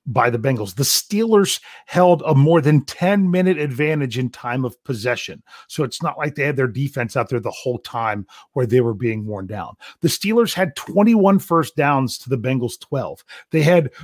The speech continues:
three hundred and forty-two net yards of offense to two hundred sixty-eight.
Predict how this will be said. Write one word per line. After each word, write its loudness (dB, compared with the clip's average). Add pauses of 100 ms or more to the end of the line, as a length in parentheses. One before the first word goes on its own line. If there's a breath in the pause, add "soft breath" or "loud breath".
three 2
hundred 2
and -6
forty-two -2
net 2
yards 4
of -4
offense 0
to -10
two -4
hundred -2
sixty-eight. -10